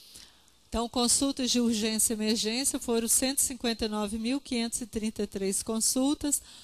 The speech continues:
Primeiro quadrimestre teve noventa e um mil quatrocentos e oitenta e oito,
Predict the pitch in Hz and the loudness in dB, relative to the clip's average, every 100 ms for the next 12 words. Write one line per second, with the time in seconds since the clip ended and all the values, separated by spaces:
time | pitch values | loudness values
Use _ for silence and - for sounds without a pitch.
0 | - - 226 226 233 233 - 220 214 220 | -20 -6 -4 2 2 2 0 -2 0 -2
1 | 208 202 190 180 - 185 - 202 196 196 | 0 0 0 0 -2 -2 -4 -2 -2 -4
2 | 196 196 220 208 220 214 214 214 208 247 | -4 -2 -2 -4 -2 -2 -2 -2 0 2
3 | 285 226 220 - 214 - 202 - 202 208 | 2 -2 0 0 0 -2 -4 -4 -6 -4
4 | 208 190 180 196 226 254 | 0 2 2 2 0 -6